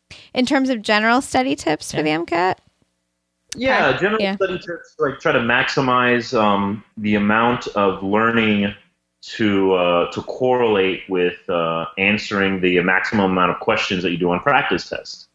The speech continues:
Speaker 3: Because you have,
Speaker 1: I see.
Speaker 3: um,
Speaker 1: Okay.
Speaker 3: you have a big disconnect with, between, some students, they study differently.
Speaker 1: Mm-hmm.
Speaker 3: You'll find that some students do a lot of content, a lot, a lot, a lot of content.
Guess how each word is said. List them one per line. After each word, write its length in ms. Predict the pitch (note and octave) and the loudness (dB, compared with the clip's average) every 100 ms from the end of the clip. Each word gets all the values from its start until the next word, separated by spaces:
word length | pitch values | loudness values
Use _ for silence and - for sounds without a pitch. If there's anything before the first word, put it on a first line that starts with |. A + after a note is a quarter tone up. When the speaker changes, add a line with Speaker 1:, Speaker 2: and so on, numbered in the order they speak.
| _ _ _ | _ _ _
Speaker 3:
Because 360 | - F#3+ F#3 D3+ | -6 -2 -2 0
you 120 | F3 | -2
have, 400 | F#3 A#3 A#3+ G3+ | 0 0 0 0
Speaker 1:
I 180 | D#3+ B2+ | -2 -2
see. 100 | G2+ | -4
Speaker 3:
um, 80 | G2+ | -6
Speaker 1:
Okay. 240 | - - D#3+ | -8 -6 -2
Speaker 3:
you 60 | |
have 100 | G#3+ | -2
a 40 | F#3 | -4
big 160 | D3 C#3+ | -12 -14
disconnect 680 | D#3+ - B2+ G2 F#2 - - | -14 -6 0 2 0 -2 0
with, 200 | G#2 G2+ | 0 2
between, 680 | G#2 - A2 G#2 G#2 G2 G#2+ | 0 0 0 2 2 0 -2
some 200 | G3 G#3 | 0 0
students, 340 | - A#3 G#3+ | 0 0 2
they 80 | B2+ | 0
study 280 | - D3+ A2 | 0 0 2
differently. 380 | A2+ G2+ E2 - _ | 0 -2 -6 -10 _
Speaker 1:
Mm-hmm. 220 | A3+ A3 F3 | -6 -6 -2
Speaker 3:
You'll 80 | G#3 | -2
find 180 | G#3+ G#3+ | 0 -2
that 100 | - | -2
some 140 | F3+ | -4
students 460 | E3+ G3 E3+ D#3+ D3+ | -2 0 0 0 0
do 100 | B2+ | 2
a 40 | |
lot 180 | G#2+ A2 | 2 2
of 80 | A2+ | 0
content, 420 | - G#2 F#2+ - - _ | 0 0 0 -6 -12 _
a 40 | D#2+ | -2
lot, 260 | G2 G#2+ | 0 2
a 40 | G#2 | 2
lot, 220 | F#2+ F#2+ | 2 2
a 40 | F2+ | 2
lot 180 | F2 | 2
of 100 | F2 - | 0 0
content. 420 | C#3 C3 - | -2 0 -6